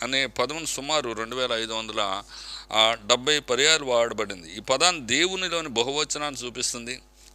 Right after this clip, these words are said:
ఇదే పదము దేవుడి సృష్టికర్తగా చెప్పబడిన సందర్భాల్లో కూడా వాడబడింది. ఆదికాండం ఒకటి ఇరవై రో-, ఇరవై ఆరులో, ఆదికాండము ఒకటో అధ్యాయం ఇరవై ఆరు వచనంలో,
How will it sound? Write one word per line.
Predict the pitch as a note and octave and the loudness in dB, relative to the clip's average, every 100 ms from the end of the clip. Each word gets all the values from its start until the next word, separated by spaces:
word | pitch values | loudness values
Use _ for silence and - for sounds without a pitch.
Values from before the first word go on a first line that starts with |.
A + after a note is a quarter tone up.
| A2 | 0
ఇదే | D3 F#3 | 6 6
పదము | F3+ E3 E3 | 6 2 0
దేవుడి | A#2+ C3+ D#3 | 0 0 0
సృష్టికర్తగా | C#3+ B2 A2 - D3+ D#3+ - D3+ D3 D3 - - - | -4 -4 -2 -2 0 0 0 0 2 2 -2 0 0
చెప్పబడిన | G#2 - C3 A#2 A2+ A#2 A2+ G2 F#2 - - - - - - | 0 -2 0 0 0 -4 -6 -6 -8 -12 -20 -20 -20 -18 -8
సందర్భాల్లో | - B2 D3+ E3 E3 E3+ E3+ | 0 4 6 6 6 4 4
కూడా | F3 D#3+ | 0 0
వాడబడింది. | C3+ B2 A#2 A2 G#2 G2 | 2 2 0 -4 -4 -2
ఆదికాండం | B2 D3+ E3 E3 D3 | 0 2 2 0 0
ఒకటి | A#2 A#2 | 0 0
ఇరవై | C3+ B2 B2 | 0 0 -6
రో-, | A#2 B2 | -6 -8
ఇరవై | G2+ G#2+ B2+ | -6 -4 -2
ఆరులో, | A2 G2+ G2 F#2 E2+ C#2+ F2 A2+ | 0 -2 -4 -8 -8 -8 -8 -4
ఆదికాండము | G#2+ A#2+ A#2 A#2+ G#2 G2+ C3 | -2 -4 -4 -6 -6 -10 -12
ఒకటో | G#2 F#2+ | -10 -8
అధ్యాయం | A#2 G2+ G2+ | -6 -6 -10
ఇరవై | F2 F#2 | -12 -12
ఆరు | F#2 F2 | -12 -10
వచనంలో, | F2 E2+ A2 A2 G2 D#2+ | -12 -10 -10 -10 -10 -12